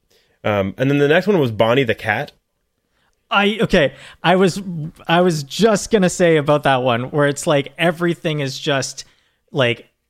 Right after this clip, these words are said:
Speaker 2: everyone gets their own time signature in that <laughs> song.
Speaker 1: Yeah. Uh, so I, I got to see a clinic with Gavin Harrison, and he explained how to play that. And, um, it's interesting 'cause, yeah, his, his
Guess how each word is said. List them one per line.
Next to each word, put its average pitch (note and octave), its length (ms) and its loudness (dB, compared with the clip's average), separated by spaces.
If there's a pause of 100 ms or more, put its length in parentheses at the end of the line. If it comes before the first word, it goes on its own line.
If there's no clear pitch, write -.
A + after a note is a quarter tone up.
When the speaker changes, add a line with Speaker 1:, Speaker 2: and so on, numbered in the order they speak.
(120)
Speaker 2:
everyone G#3 320 2
gets F3+ 180 0
their F3 160 2
own D3+ 140 0
time C#3+ 240 -2
signature B2 440 -6
in A#2 120 -8
that - 240 -4
<laughs> - 0 -
song. E3+ 120 -2
Speaker 1:
Yeah. D3+ 280 2 (260)
Uh, C#3 100 0
so F3 140 2
I, E3 220 2
I E3+ 60 4
got F3+ 160 2
to F#3 80 -4
see F#3+ 200 0
a E3+ 60 2
clinic B2+ 320 0
with A#2 140 -2
Gavin A2 260 0
Harrison, A2 340 0
and G#2 120 -2 (160)
he A#2+ 100 2
explained C3 420 0
how B2 140 0
to A#2+ 80 -2
play C3+ 260 -2
that. F2+ 300 -8 (360)
And, G#2 480 0
um, F#2+ 360 0 (580)
it's C3+ 100 -2
interesting F#3 320 4
'cause, C#3+ 140 -2
yeah, F#3+ 140 4
his, A#2+ 240 -2
his B2+ 360 -4